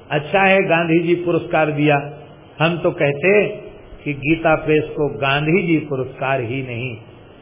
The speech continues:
उसे भारत रत्न पुरस्कार मिलना चाहिए। सही अर्थों में भारत रत्न, यदि कोई भारतवर्ष की धरती का कोई रत्न है, वो गीता प्रेस है।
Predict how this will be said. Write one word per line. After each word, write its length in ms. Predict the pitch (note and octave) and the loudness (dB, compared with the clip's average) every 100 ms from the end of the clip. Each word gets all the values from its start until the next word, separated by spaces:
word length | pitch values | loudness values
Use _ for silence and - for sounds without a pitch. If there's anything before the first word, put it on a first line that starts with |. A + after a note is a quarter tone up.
| - - | -20 -12
उसे 240 | C3 - D3 | -8 -2 -2
भारत 580 | - F2+ A#2+ D3 D3 C3+ | -2 -2 2 2 2 0
रत्न 420 | C3 - D3+ B2+ | 0 0 -4 -4
पुरस्कार 480 | C3+ B2 - B2 A#2 | -2 -4 -4 -6 -6
मिलना 320 | A2 A2+ A#2 | -6 -6 -6
चाहिए। 380 | A2+ A#2+ A2 A2 - - - - - - - | -8 -8 -8 -8 -12 -20 -20 -20 -20 -8 2
सही 260 | D#3+ B3 C4 | 4 4 4
अर्थों 440 | G#3 G#3 F#3 G#3+ | 2 0 0 0
में 300 | G#3 F#3 C#3+ - - - - - B2+ | 2 0 -2 -10 -18 -18 -18 -18 -12
भारत 420 | A2+ C#3+ F#3 A3+ - | -2 2 4 4 2
रत्न, 380 | F#3 B3 C4 B3 | 4 4 2 0
यदि 260 | G#3+ F#3+ | 4 4
कोई 240 | F3 F#3 E3+ | 4 2 2
भारतवर्ष 800 | C3+ C#3+ A3 A#3 G3+ G3 A3 A#3 | 2 2 4 2 2 2 2 -4
की 220 | G#3+ B3 | -2 -2
धरती 440 | D3+ D#3 D#3+ A#3 | 2 0 2 0
का 160 | A3+ G3 | 2 0
कोई 260 | F#3 G3 D#3 | 2 4 6
रत्न 340 | E3+ - G3 D#3 | 4 2 0 2
है, 380 | C#3+ A2+ - - - - - - | 2 0 -4 -14 -18 -20 -16 -10
वो 80 | |
गीता 340 | A#2+ G#2 C3+ B2 | -8 -6 -4 -4
प्रेस 440 | - A#2 C3 C3 | -4 -4 -2 -4
है। 160 | A2 A2 | -10 -12